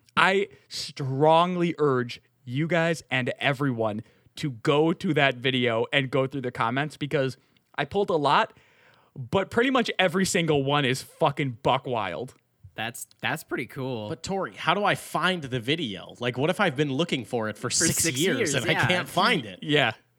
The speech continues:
Speaker 1: Turns out you could type in wedding song,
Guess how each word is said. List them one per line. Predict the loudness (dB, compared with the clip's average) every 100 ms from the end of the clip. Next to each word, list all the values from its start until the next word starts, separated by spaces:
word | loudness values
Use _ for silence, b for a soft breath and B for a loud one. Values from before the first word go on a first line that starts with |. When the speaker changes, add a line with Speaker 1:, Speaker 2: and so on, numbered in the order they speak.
| b b b b b
Speaker 1:
Turns | 0 4
out | 4 2
you | 0 0
could | 2
type | 2 2
in | 2 0 -4 _ -2
wedding | 2 2 2
song, | 2 4 4 0